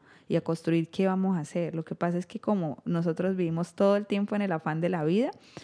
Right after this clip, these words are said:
no nos sentamos un momentico a reflexionar, bueno, ¿y yo qué soy? ¿Qué estoy haciendo y para dónde voy? ¿Quién soy? ¿De dónde vengo? ¿Para dónde voy? Uno, uno generalmente no se lo pregunta, porque además nos volvieron máquinas de consumo, nos volvieron números,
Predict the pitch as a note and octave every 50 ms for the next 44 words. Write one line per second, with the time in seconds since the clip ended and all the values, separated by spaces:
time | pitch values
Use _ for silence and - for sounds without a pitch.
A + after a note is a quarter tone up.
0 | - - - - _ F3+ F#3+ G#3 A3 A3 A3+ F#3+ E3+ D#3+ E3 E3+ F3 F#3 G3+ G3+
1 | G3 G3+ G#3 F3+ D3+ D3+ - E3 E3 - G3 F3+ F#3 F#3+ F#3 - F3+ F3+ - -
2 | D#3+ D#3 D#3 D#3+ D#3+ F3 E3+ E3+ D#3 D3+ D3+ D#3 D3+ D3 - F3+ F3 - - F3+
3 | F#3 F#3 F#3 F3+ E3+ - - E3+ - - F3+ F3 F3 F3+ - F#3+ F#3 F#3+ F#3+ F#3+
4 | F#3+ - F3+ E3+ E3 D3+ D3 D3+ D#3+ E3+ E3+ F3 G3 G3+ F#3 E3 E3 - - E3
5 | E3+ E3+ - G3 G3 G3+ G3 F#3 F3+ E3+ E3 E3+ E3+ F3 F3 F3 F3+ F3+ F3+ -
6 | F3+ E3+ E3 D#3+ D#3+ D#3+ D#3+ D#3+ D#3+ E3 E3 E3 E3 E3 E3 E3 E3 D#3+ - -
7 | E3+ F3 F#3 G3 F#3 E3 D#3 D#3 D3+ D#3 D#3+ E3 E3 - - E3+ E3+ F3 - -
8 | F3+ F3 E3 - D3+ C#3+ C#3+ D#3+ E3+ E3+ E3+ E3+ - D#3+ D#3+ - - - - -
9 | - - - - G3 F#3+ F#3+ - G3 F3 F3 F3 E3+ E3 E3+ F3 F#3+ G3 G#3 F3+
10 | E3 D#3+ D#3+ E3 E3+ F3 E3+ F3 - G3 G3 F#3+ F#3 F3 E3+ E3+ - D#3 C#3+ C#3
11 | - - - G#3+ G#3+ F#3 D#3 D#3+ E3+ - _ - - - F3 F3+ F3+ E3+ E3 E3
12 | E3 D#3+ D#3+ E3 F3 F#3 G#3+ A#3+ A#3+ A3 F3+ C#3+ C#3+ C3 - - -